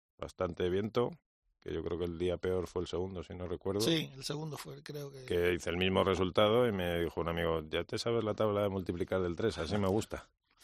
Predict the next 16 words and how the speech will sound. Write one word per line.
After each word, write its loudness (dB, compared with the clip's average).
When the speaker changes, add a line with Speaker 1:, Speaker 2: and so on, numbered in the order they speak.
Speaker 2:
<laughs> -4
Speaker 1:
Y 4
hice 4
otra 4
tercera. 6
Entonces, 4
al 6
final, 4
eh, 8
bueno, 0
pues 2
eso, 4
cogí 4
una 4
buena 6
sensación, 4